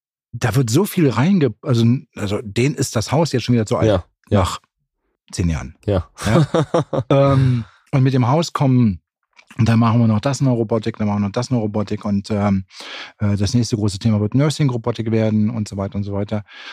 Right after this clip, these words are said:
Speaker 1: Und dieses koste es, was es wolle, dieses, dieses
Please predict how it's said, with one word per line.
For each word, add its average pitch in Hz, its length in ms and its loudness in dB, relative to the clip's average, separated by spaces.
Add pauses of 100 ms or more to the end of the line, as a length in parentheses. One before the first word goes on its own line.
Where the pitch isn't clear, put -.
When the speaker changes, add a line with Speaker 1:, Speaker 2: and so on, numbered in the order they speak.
(160)
Speaker 1:
Und 110 320 2 (600)
dieses 113 500 0 (1120)
koste 151 360 -2
es, 113 120 0
was 117 160 2
es 107 180 0
wolle, 113 360 2
dieses, 101 380 -2
dieses 104 360 -2